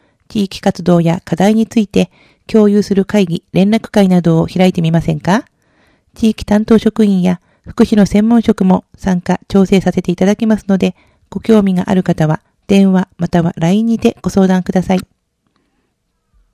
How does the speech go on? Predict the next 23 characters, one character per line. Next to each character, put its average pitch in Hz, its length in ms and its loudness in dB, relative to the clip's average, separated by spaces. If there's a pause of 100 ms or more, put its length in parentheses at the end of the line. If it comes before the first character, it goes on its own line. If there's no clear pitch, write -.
(420)
地 233 180 -2
域 240 160 -4
ご 220 120 -4
と 185 140 0
の 165 160 0 (100)
座 156 100 0
談 240 200 0
会 214 200 0
の 180 100 0
様 170 180 2
子 214 120 -6
の 220 80 0
写 214 120 -4
真 208 220 0
が 196 180 -2 (280)
七 185 220 -2
枚 254 200 0
載 175 100 0
っ - 20 -2
て - 140 -6
い 175 80 2
ま 175 160 2
す。 - 280 -18